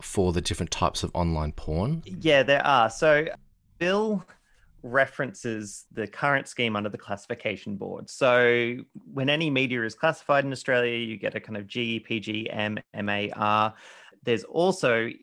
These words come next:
Speaker 2: within the current classification board classifications for X eighteen plus. And so that's the equivalent to this, that class two thing in the bill where it, it, it may be susceptible to takedown if it's provided from Australia.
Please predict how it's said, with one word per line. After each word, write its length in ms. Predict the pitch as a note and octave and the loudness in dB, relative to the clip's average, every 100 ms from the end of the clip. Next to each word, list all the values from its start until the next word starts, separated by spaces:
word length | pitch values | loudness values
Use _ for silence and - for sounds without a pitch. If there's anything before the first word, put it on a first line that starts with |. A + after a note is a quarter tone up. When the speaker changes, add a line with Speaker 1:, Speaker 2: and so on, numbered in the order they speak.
| - | -12
Speaker 2:
within 640 | A#2 A2 B2+ B2+ B2 A#2 - | -8 -4 -4 -2 -4 -6 -8
the 320 | A2 A2 G#2+ | -8 -6 -8
current 340 | - D3+ C#3 - | -2 -2 0 -4
classification 600 | A#2+ - - G#2+ - G2+ | -8 -8 -8 -8 -8 -6
board 460 | G#2 G#2 G#2+ G2 - | -4 -2 -2 -6 -6
classifications 800 | C#3+ C#3+ B2 A#2+ A#2+ A2 A2 G#2 | -2 -2 -4 -6 -4 -4 -6 -6
for 220 | - A#2 - | -4 -4 -4
X 220 | B2 - | -6 -2
eighteen 340 | A2+ - G#2+ G2+ | -2 -2 -8 -2
plus. 420 | G#3 B3+ - - _ _ _ _ _ | -2 -2 -6 -20 _ _ _ _ _
And 180 | A2+ G2+ | -8 -8
so 100 | A#2+ | 0
that's 240 | C#3+ - | 0 2
the 120 | - C3 | -2 -2
equivalent 420 | - B2 A#2+ - | 0 0 0 -2
to 80 | G2+ | -8
this, 160 | A2 - | -8 -4
that 180 | - - | -4 -6
class 480 | - B2+ A#2 A2 - | -4 0 0 -2 -10
two 420 | - - A#2+ A#2+ | -10 -4 -4 -4
thing 280 | A#2 A#2+ A#2 | -6 -4 -2
in 120 | A2+ | -2
the 80 | A2 | -2
bill 260 | A#2+ D3 | 0 0
where 200 | D#3+ A2 G#2 | -2 -4 -6
it, 100 | - | -10
it, 200 | - - - - - | -14 -14 -14 -18 -12
it 120 | G#2+ | -4
may 240 | A2 A2+ | -2 0
be 100 | A2+ | -2
susceptible 600 | - G#2 - G2+ - G2+ | -8 -8 -6 -6 -8 -12
to 120 | G2 | -12
takedown 580 | - - G#2 - G#2+ G#2 | -10 -8 -8 -4 -4 -4
if 140 | G2+ - | -6 -12
it's 300 | - - - | -16 -20 -20
provided 580 | - A2 G2+ G2+ A2 | -12 -6 0 0 -2
from 160 | - G2+ | -6 -8
Australia. 560 | G2+ B2 C3 F#3 A#3+ | -6 -4 -2 -2 -4